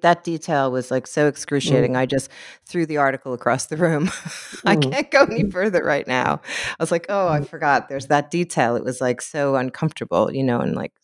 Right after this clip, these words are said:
Speaker 1: oof, and
Speaker 2: Mm-hmm.
Speaker 1: it stayed.
Speaker 2: Mm-hmm.
Speaker 1: And, um, listen, I think, I think we have to stop.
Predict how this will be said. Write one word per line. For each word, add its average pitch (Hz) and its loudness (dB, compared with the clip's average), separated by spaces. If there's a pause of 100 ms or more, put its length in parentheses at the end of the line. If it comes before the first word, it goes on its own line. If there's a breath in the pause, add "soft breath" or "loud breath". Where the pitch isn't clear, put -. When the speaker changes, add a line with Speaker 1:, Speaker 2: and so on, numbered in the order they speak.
(160)
Speaker 1:
oof, 139 -6
and 123 2
Speaker 2:
Mm-hmm. 180 -2
Speaker 1:
it - -8
stayed. 135 -2
Speaker 2:
Mm-hmm. - -8
Speaker 1:
And, 139 -8 (1040 soft breath)
um, 220 0
listen, 226 2
I - 4
think, - 0
I 208 -2
think 285 -4
we 302 0
have 214 0
to - -16
stop. 131 0